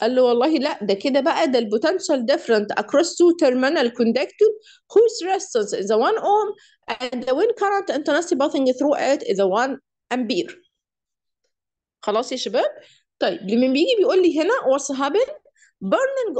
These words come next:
of fixed rheostat on electrical circuit concerning the reading of ammeter، تمام، concept the electrical، آه، series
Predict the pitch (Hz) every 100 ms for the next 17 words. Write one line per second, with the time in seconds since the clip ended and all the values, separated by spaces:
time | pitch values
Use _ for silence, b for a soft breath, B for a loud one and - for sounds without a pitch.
0 | 254 - - 427 - 233 254 247 - 285
1 | 392 - 262 262 233 233 - - 381 349
2 | 240 - - 359 415 - 285 247 - 403
3 | 285 240 214 294 226 180 - 294 - 240
4 | 240 339 349 453 - b b b _ _
5 | _ - 226 226 320 539 - 262 233 -
6 | 381 415 - _ - 302 240 381 - 403
7 | 392 - - _ 220 208 208 208 196 -
8 | - - 320 359 494